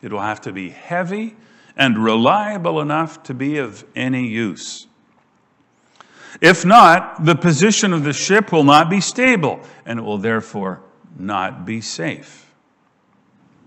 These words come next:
In the storms of life, your soul needs an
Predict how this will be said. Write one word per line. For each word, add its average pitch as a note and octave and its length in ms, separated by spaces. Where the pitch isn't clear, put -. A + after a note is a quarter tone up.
In E3 100
the E3 80
storms A#3+ 580
of C3+ 220
life, A2 720
your B2 200
soul F#2+ 800
needs A2 580
an F#2+ 300